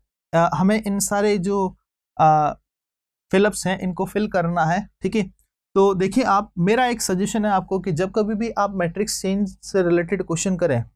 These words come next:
तो जो सॉल्यूशन है कभी भी आप ऐसे लीनियर ना करें। ठीक है? Like ए वन, ए टू, ए वन, ए थ्री, ए वन, ए फ़ोर, ऐसे कभी मत करना। हमेशा सॉल-, अ, जो सॉल्यूशन है इसका डायगोनल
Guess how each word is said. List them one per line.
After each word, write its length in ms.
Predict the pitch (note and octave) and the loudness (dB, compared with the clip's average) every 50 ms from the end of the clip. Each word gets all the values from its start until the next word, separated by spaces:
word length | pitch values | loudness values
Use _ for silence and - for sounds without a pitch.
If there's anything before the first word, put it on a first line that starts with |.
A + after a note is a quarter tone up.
| _ _ _ _ _ _ _ _ _ _ _ _ - | _ _ _ _ _ _ _ _ _ _ _ _ 0
तो 80 | C#4 C4+ | 2 4
जो 120 | A3+ D4+ | 4 4
सॉल्यूशन 580 | - - - A3+ G3+ A3 B3+ A3 - C#4+ C4+ A#3 | 2 4 4 4 4 4 2 0 0 0 2 2
है 220 | F3+ C#3+ C#3 - - _ _ - - | 2 2 0 -2 -6 _ _ -4 0
कभी 260 | G#3 G3+ F#3 A#3+ C4 | 2 4 6 6 6
भी 140 | A3+ C4+ C4 - - | 4 4 2 2 4
आप 260 | G3+ G#3 A3 G#3+ - | 4 4 4 2 0
ऐसे 260 | - F#3 F3+ - A#3 | -2 0 0 2 2
लीनियर 460 | G#3+ F#3 E3 F3+ F#3+ G3+ G#3+ A3 G#3+ G3 | 2 2 2 2 2 2 2 0 0 0
ना 180 | F#3+ F3 E3+ D#3+ | 0 0 0 -2
करें। 280 | D#3+ - B2 A#2+ A#2+ A#2+ - _ _ _ _ _ _ _ _ _ _ _ _ _ _ _ _ _ _ _ - | -2 -2 -2 -2 -2 -4 -6 _ _ _ _ _ _ _ _ _ _ _ _ _ _ _ _ _ _ _ 0
ठीक 120 | G#3 - | 2 2
है? 80 | B3 G3+ F#3 - _ _ _ - F3+ | 2 0 0 -4 _ _ _ -2 0
Like 240 | F#3+ F#3+ F#3+ F#3+ | 0 0 0 -2
ए 120 | F#3 F#3 F#3+ | -2 -2 0
वन, 220 | F3+ G3 G3 F#3+ | 0 0 -2 -2
ए 160 | F#3+ F3 E3+ | -2 -2 -2
टू, 260 | E3+ E3+ F#3+ F#3+ F#3+ F#3+ F3+ | -2 -2 -2 -4 -4 -2 -2
ए 80 | E3+ | -2
वन, 180 | E3 E3+ F3+ E3+ | -2 -2 -2 -4
ए 120 | E3 D#3+ | -4 -6
थ्री, 260 | D3+ - - F3+ F3 - | -6 -6 -6 -6 -6 -4
ए 80 | D#3 D3+ | -4 -4
वन, 200 | D3 D3+ D#3 C#3+ | -4 -4 -6 -4
ए 80 | C#3+ C#3 | -6 -6
फ़ोर, 260 | C#3 - C#3 C3+ - - | -6 -10 -14 -10 -4 -2
ऐसे 220 | D#3+ E3 - G#3 | 0 0 0 -2
कभी 260 | F#3+ - F3 D3+ F3+ F3+ | -2 -2 -2 -2 -2 -2
मत 180 | F3 E3+ E3 | -4 -6 -6
करना। 380 | - D3 B2+ B2 B2 A#2+ B2 - _ _ _ _ _ _ - | -4 -4 -2 -2 -2 -4 -6 -8 _ _ _ _ _ _ 0
हमेशा 380 | - F3+ G#3 B3+ C4 - C#4 C4 | 2 4 4 4 4 2 2 0
सॉल-, 320 | B3 - - A3+ G3+ G#3 - - | -2 0 0 0 0 0 -2 -4
अ, 100 | F#3+ F#3 F3+ | -4 -2 0
जो 140 | E3+ G3+ G3 | 0 0 0
सॉल्यूशन 500 | F#3+ - F#3+ F3 F3+ G#3 G3+ - A3+ G#3+ | -2 0 -2 0 0 -2 0 0 0 0
है 60 | G#3 | 0
इसका 220 | G3+ - - A3+ | -2 -4 -4 -2
डायगोनल 840 | G3+ E3+ D3+ C#3 E3 E3+ E3+ E3+ E3 G3+ G#3+ A3+ A#3 A#3 A3 F3+ E3 | -2 0 0 2 2 2 2 2 2 2 2 2 2 0 -2 -4 -6